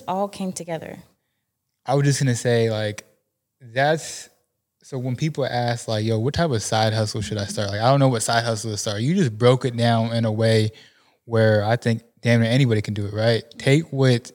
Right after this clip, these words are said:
Speaker 2: you're knowledge about, knowledgeable about, uh, maybe take something that you've known about for a long time and put it together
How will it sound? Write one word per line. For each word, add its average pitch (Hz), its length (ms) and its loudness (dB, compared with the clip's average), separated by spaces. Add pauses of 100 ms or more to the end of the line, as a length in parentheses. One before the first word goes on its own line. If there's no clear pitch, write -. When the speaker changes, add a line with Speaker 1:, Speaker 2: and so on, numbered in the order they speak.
(160)
Speaker 2:
you're 120 140 -4
knowledge 117 400 4
about, 107 420 -4 (140)
knowledgeable 123 640 4
about, 107 380 0 (440)
uh, 110 280 0
maybe 123 280 2
take 131 300 2 (160)
something 131 420 0
that 110 220 0
you've 113 240 -2
known 117 340 2
about 110 280 -2
for - 80 -8
a 107 60 -6
long 110 280 -4
time 113 320 0
and 104 140 -4
put 120 120 -2
it 113 80 -2
together 107 560 -2